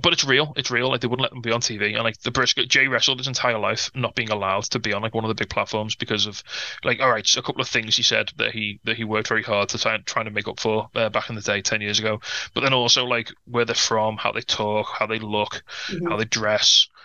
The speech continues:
Speaker 1: Um, and
Speaker 2: The
Speaker 1: it was
Speaker 2: fact
Speaker 1: all,
Speaker 2: that
Speaker 1: and
Speaker 2: they don't do, like, big normal promos and stuff like that.
Speaker 1: Yeah. And so Tony Khan, uh, so he wasn't allowed last week, like, the day after Jay died, he wasn't allowed to show any
Speaker 2: Yeah.
Speaker 1: footage of Jay on T V 'cause the network wouldn't let him.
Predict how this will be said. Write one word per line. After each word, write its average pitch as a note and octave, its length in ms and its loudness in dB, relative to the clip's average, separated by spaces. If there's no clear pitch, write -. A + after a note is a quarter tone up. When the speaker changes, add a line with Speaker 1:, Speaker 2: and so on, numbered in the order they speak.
Speaker 1:
Um, G#2+ 580 2
and B2 120 4
Speaker 2:
The C3 40 2
Speaker 1:
it B2 40 -4
was C#3 100 2
Speaker 2:
fact - 20 2
Speaker 1:
all, B2+ 80 2
Speaker 2:
that D3 80 2
Speaker 1:
and C#3 100 0
Speaker 2:
they F#3+ 140 2
don't F3+ 220 0
do, E3+ 140 2
like, F3 300 2
big E3 240 0
normal D3 320 2
promos D3+ 460 -2
and D#3+ 100 0
stuff D#3+ 320 -6
like D3+ 160 -4
that. D3 240 -6
Speaker 1:
Yeah. B2 220 4
And B2 600 4
so C3 180 2
Tony C#3 260 2
Khan, A#2+ 380 2
uh, A#2+ 180 2
so B2 200 4
he B2 120 -2
wasn't B2+ 260 4
allowed A2 280 2
last A#2+ 220 2
week, G#2+ 240 -6
like, A#2 120 0
the A2+ 80 -2
day G#2+ 120 2
after A2 160 0
Jay G#2 200 0
died, G#2+ 180 2
he A2 60 -4
wasn't A2 240 0
allowed G#2 160 0
to - 60 0
show G#2+ 220 2
any G#2+ 100 -4
Speaker 2:
Yeah. - 60 -4
Speaker 1:
footage - 260 -2
of A2 80 -4
Jay G#2+ 140 2
on G#2 120 -2
T G#2+ 180 -2
V G#2 360 -2
'cause - 140 -2
the A#2 80 -8
network G#2+ 260 -2
wouldn't G#2 200 -4
let A#2 100 2
him. A#2 120 -2